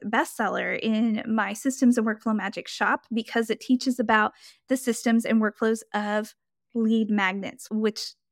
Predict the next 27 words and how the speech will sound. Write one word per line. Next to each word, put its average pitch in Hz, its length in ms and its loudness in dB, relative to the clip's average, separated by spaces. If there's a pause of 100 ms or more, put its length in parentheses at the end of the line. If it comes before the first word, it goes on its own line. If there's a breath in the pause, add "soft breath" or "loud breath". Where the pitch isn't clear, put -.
is 208 180 -6
a - 80 -2
way 202 300 0
to 294 160 0
<laughs> 285 60 0
build 330 260 6
out 294 200 6
your 311 120 2
email 415 360 2
list. - 380 0 (380 loud breath)
And 247 380 8
I 240 100 4
know 240 640 6 (160)
I-, 170 60 2 (120)
I'm 226 160 8
getting 240 300 6
very 226 180 4
meta 220 260 4
here. 208 400 2
A 220 60 0
bundle 226 460 4
is 220 140 2
a 226 60 4
lead 220 280 0
magnet, 190 340 -2
yes. 220 560 -2 (640 soft breath)
But 240 240 -2